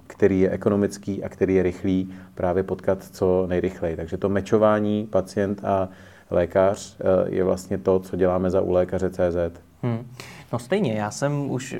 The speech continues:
Speaker 2: vlastně několik doktorů i mě osobně řeklo, že hledat informace na tom internetu a hledat si tam diagnózu na internetu je to nejhorší, co jako pacient můžu udělat a že tomu nemám věřit.
Speaker 1: Hmm.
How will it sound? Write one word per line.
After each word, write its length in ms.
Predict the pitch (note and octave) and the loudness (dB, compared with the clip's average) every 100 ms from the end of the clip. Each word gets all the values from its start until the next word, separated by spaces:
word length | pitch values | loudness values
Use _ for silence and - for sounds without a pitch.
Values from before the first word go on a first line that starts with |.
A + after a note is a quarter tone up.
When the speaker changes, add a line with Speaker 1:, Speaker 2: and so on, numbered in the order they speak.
| G#2+ | -10
Speaker 2:
vlastně 300 | - - F3+ | -8 -8 -4
několik 300 | G3 - F#3+ | -2 2 2
doktorů 320 | D#3+ D#3 D#3+ D#3+ | 2 0 0 2
i 80 | |
mě 300 | E3 B2+ A#2+ | 2 2 2
osobně 420 | A#2+ A#2+ A2+ A2+ G#2 | 0 -2 -6 -4 -6
řeklo, 420 | G#2 - G#2 G2+ A2+ | -6 -6 -4 -4 -4
že 480 | A#2+ A#2+ B2 B2 B2 | -2 0 2 0 0
hledat 340 | A#2+ A#2 C3+ | 0 0 -2
informace 520 | B2+ A#2+ C3 C3 B2 | -4 -8 -8 -8 -6
na 80 | C3 | -6
tom 180 | B2+ C#3+ | -6 -8
internetu 680 | A#2 B2+ E3+ B2 - G2+ G2 | -6 -2 -2 -4 -6 -10 -8
a 20 | |
hledat 260 | G#2 A2 A2 | -4 -4 -2
si 100 | B2+ | -4
tam 160 | A#2+ | -2
diagnózu 520 | A#2 C3+ G3 B2+ A#2 | 2 2 2 0 -2
na 80 | A2+ | -4
internetu 680 | G#2+ G#2 A2 A2 G#2 - - D#3+ F3 D#3+ - | -6 -4 -6 -6 -8 -8 -10 -12 -14 -12 -8
je 80 | A#2+ | -2
to 80 | |
nejhorší, 420 | D#3 D#3 D#3 D#3 D#3+ | 0 2 0 0 -2
co 100 | D#3 | -2
jako 160 | D3+ | -4
pacient 340 | D3+ D3 D#3+ D3+ | -4 -4 -4 -4
můžu 220 | C#3+ D3 | -4 -4
udělat 300 | C#3+ C3+ G#2+ | -4 -2 0
a 40 | |
že 100 | A2 | -2
tomu 140 | A#2+ D3 | -2 -2
nemám 280 | D3 D#3 D3+ | 0 0 0
věřit. 360 | C#3 A2+ F#2 A2+ | -2 -4 -4 0
Speaker 1:
Hmm. 260 | G#2 G#2 | 2 0